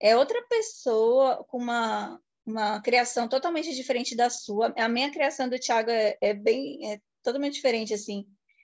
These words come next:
Eu era mais quieta, meu pai criava a gente, criou a gente,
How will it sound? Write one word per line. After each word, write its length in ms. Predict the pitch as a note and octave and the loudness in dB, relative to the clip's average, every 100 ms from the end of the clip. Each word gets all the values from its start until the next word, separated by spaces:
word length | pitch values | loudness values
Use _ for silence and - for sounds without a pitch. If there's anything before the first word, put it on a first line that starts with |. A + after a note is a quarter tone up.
| _ - | _ -2
Eu 320 | A3 G#3+ A3 | 2 2 4
era 360 | A3+ A#3+ A3+ | 4 4 2
mais 280 | G#3+ A#3+ - | 0 -4 -6
quieta, 600 | - G#3 A3+ C4 B3+ A#3 | 0 4 6 6 4 0
meu 160 | A3+ A3+ | -2 -2
pai 320 | A3+ A3 A#3 | 0 0 0
criava 400 | A#3 A3 A3 G#3+ | -2 0 0 -2
a 60 | G#3+ | -4
gente, 260 | A3 G#3+ _ | -6 -12 _
criou 220 | A#3+ A3+ | -2 0
a 80 | A3+ | 2
gente, 440 | A#3 A3+ - G#3+ | -2 -6 -6 -8